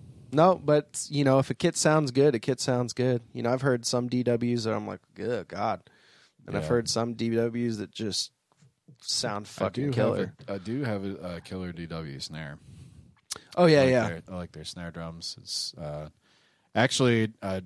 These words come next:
Speaker 2: after we played with Steel Panther the first time, um, and he just had a killer metal, um, it was a brass,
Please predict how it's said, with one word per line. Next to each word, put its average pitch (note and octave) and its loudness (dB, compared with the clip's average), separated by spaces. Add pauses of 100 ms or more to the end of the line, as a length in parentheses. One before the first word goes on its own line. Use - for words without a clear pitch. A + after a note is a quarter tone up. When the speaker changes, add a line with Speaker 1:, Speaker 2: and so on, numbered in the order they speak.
(200)
Speaker 2:
after G2 -4
we F#2 -2
played F2+ -4 (180)
with F#2 -4
Steel F2+ -4
Panther E2+ -6
the D2+ -8
first D#2+ -6
time, D#2+ -6 (220)
um, D#2 -8 (100)
and E2 -10
he F2 -6
just - -8
had D2+ -6
a C#2+ -8
killer D#2+ -6 (160)
metal, E2 -8
um, C#2+ -8 (880)
it E2+ -6
was D#2+ -6
a D#2+ -4
brass, D#2+ -4